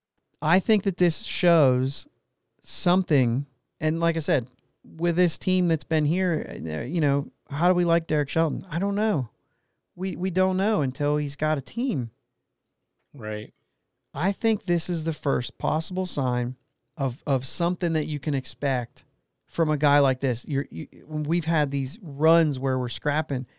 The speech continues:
Speaker 1: and then we come out of those with, like, a little bit of a run ourselves. Eh, that, that goes back to the manager. I know the players
Speaker 2: Yeah.
Speaker 1: gotta do it, but,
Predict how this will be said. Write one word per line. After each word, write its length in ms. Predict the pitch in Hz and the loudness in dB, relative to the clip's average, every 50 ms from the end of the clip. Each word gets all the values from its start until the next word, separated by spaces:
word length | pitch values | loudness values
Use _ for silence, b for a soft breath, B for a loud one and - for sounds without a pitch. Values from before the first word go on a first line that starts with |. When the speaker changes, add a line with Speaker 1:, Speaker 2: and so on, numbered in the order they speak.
| _ _ | _ _
Speaker 1:
and 140 | - 156 160 | -6 -2 0
then 140 | 165 165 165 | 0 0 0
we 120 | 165 180 | 0 -2
come 300 | - - - 180 175 165 - | -2 -2 -2 -2 -2 -2 -2
out 200 | - 147 156 190 | -2 0 2 2
of 140 | 196 180 151 | 2 2 0
those 360 | 147 147 135 131 135 131 131 | 0 0 2 2 0 -2 -4
with, 320 | 151 139 143 135 - - _ | -2 0 0 0 -2 -4 _
like, 240 | 160 147 147 147 - | 0 0 0 0 -6
a 320 | - - _ _ _ - | -14 -18 _ _ _ -14
little 260 | - - 170 170 170 165 | -10 -4 -2 -2 0 2
bit 120 | 175 170 | 2 2
of 80 | 170 160 | 2 2
a 60 | 165 | 2
run 280 | 156 156 165 170 180 180 | 2 2 2 2 4 2
ourselves. 640 | 175 175 - - 202 247 262 247 - - - - - _ _ _ _ _ _ _ _ _ _ _ _ _ _ _ - | 0 -2 -2 0 0 0 0 -2 -6 -10 -16 -18 -20 _ _ _ _ _ _ _ _ _ _ _ _ _ _ _ -18
Eh, 60 | 143 - | -16 -8
that, 340 | 160 180 180 196 208 - - | -4 -2 0 0 -2 -4 -6
that 520 | - - - - 190 156 185 233 247 220 | -12 -14 -12 -6 0 2 2 2 2 4
goes 280 | 202 220 226 233 220 202 | 6 6 6 6 4 2
back 380 | 180 170 180 196 208 - - | 2 2 2 2 0 -2 -6
to 120 | - - 170 | -6 -4 -2
the 80 | 151 143 | 0 2
manager. 520 | 135 139 180 220 202 190 - - - - _ _ _ _ _ _ _ _ _ _ _ _ _ _ _ _ _ _ _ _ _ _ | 2 2 2 0 -2 -6 -10 -14 -16 -18 _ _ _ _ _ _ _ _ _ _ _ _ _ _ _ _ _ _ _ _ _ _
I 120 | - 151 | -2 0
know 200 | 165 170 180 220 | 2 4 4 4
the 100 | 214 208 | 4 2
players 380 | 165 - 160 156 170 175 180 170 | 2 2 2 2 2 2 2 0
Speaker 2:
Yeah. 40 | 151 | 2
Speaker 1:
gotta 180 | 165 151 151 139 | 2 4 4 2
do 240 | 131 123 135 135 156 | 2 2 2 2 2
it, 180 | 190 247 - _ _ _ _ _ _ _ _ _ _ _ | 2 0 -4 _ _ _ _ _ _ _ _ _ _ _
but, 320 | 151 143 139 131 127 - | 0 2 2 2 0 -2